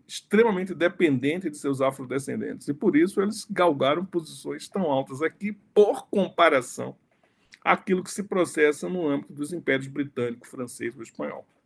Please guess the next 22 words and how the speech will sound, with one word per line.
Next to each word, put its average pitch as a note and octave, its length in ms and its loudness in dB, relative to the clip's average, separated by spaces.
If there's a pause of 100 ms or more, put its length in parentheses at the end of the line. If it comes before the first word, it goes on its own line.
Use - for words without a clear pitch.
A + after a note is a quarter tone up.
(1080)
Bom, F#3 160 8
visto C4 340 2
isso, A#3 480 0 (240)
né, E3+ 200 2
dito F#3 360 0
isso, G#3 520 -4 (1080)
a G#3 120 8
gente G#3+ 380 0
começa A3 560 0
a G3 40 0
observar C#3+ 1000 -2 (100)
como F#3 460 4
esse C4 240 4
processo G3 580 -2
de F3 80 -8
mudança D#3 580 -4
de B2 100 -10
status, - 840 -4 (120)
né, G#3 280 -6 (500)
ou F3+ 100 8
de E3+ 140 0
mobilidade, C#3+ 1080 -2